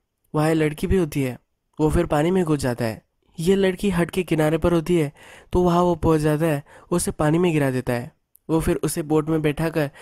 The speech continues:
फिर से जंगल में लेकर जाता है। यहाँ ये दोनों अब इंटीमेट हो जाते हैं। जब वो फिर से घर आ रहे होते हैं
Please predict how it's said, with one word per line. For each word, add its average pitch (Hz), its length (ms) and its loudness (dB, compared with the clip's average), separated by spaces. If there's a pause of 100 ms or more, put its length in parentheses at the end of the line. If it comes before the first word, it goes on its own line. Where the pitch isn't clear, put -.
(200)
फिर 175 100 0
से 190 140 -2
जंगल 165 300 2
में 170 120 2
लेकर 143 240 0
जाता 127 240 -2
है। 123 160 -4 (400)
यहाँ 151 280 2
ये 175 120 2
दोनों 165 360 2 (100)
अब 165 140 0
इंटीमेट 185 400 2
हो 170 80 2
जाते 131 260 -2
हैं। 123 180 -6 (380)
जब 151 100 0
वो 156 120 2
फिर 160 180 2
से 160 160 -2
घर 156 180 0
आ 156 100 2
रहे 165 140 2
होते 165 260 0
हैं 151 80 -6